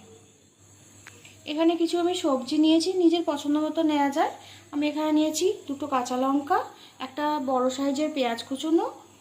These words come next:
এখানে নিয়েছি ক্যাপসিকাম কুচোনো, এখানে দু চামচ ক্যাপসিকাম কুচোনো নিয়েছি, নিয়েছি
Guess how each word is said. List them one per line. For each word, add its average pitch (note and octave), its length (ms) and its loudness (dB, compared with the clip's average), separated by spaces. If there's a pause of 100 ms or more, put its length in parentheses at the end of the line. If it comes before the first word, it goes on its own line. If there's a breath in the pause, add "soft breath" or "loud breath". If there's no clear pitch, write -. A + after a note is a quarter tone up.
(160)
এখানে D4 260 -4
নিয়েছি D4+ 280 0
ক্যাপসিকাম C4+ 480 -2 (100)
কুচোনো, D4+ 360 0 (400 loud breath)
এখানে D#4+ 200 2 (120)
দু D4+ 60 4 (100)
চামচ D#4 360 0
ক্যাপসিকাম C#4 480 -4
কুচোনো D#4 280 -6
নিয়েছি, D#4+ 220 0 (140)
নিয়েছি C#4 260 -2